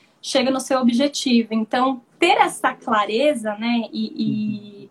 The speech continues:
Speaker 1: e autopercepção, inteligência emocional nunca foi tão demandado, porque as pessoas não têm isso, e elas vão, elas ficam frustradas, e o, e, e o rendimento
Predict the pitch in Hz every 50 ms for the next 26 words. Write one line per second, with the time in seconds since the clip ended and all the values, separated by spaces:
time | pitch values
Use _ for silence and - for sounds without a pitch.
0 | _ _ - _ _ _ 226 240 247 262 - 247 240 262 247 - 254 240 - -
1 | - 254 254 254 240 247 247 240 240 247 240 240 - 240 240 233 - 247 240 233
2 | 226 220 226 247 - 311 311 - 269 262 - 269 285 311 302 285 262 240 220 220
3 | 208 214 220 240 254 277 247 220 220 - - 226 - - 226 - 226 220 226 220
4 | 226 220 - 233 233 240 262 240 226 240 277 302 294 - - 220 214 214 214 220
5 | 214 - - - 220 226 254 285 277 240 214 214 208 214 214 214 - 233 226 214
6 | - 220 220 - - - 220 208 220 262 254 240 220 214 220 214 220 226 - _
7 | _ _ _ - - - - - - 240 233 233 233 262 254 247 254 262 240 240
8 | 247 240 262